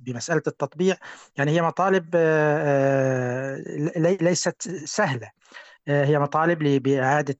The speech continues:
آه، السيطرة على كافة هذه المناطق التي خرجت عن سيطرة النظام السوري، وباعتبار، آه، وحتى باعتبار تركيا دولة محتلة، وخروج تركيا من، من، من سوريا بشكل، آه، نهائي ك-، كدولة محتلة.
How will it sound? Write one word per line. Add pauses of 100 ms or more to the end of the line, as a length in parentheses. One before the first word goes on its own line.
آه،
السيطرة
على
كافة
هذه
المناطق
التي
خرجت
عن
سيطرة
النظام
السوري، (440)
وباعتبار،
آه،
وحتى
باعتبار
تركيا
دولة
محتلة،
وخروج
تركيا
من،
من،
من
سوريا
بشكل،
آه،
نهائي
ك-،
كدولة
محتلة.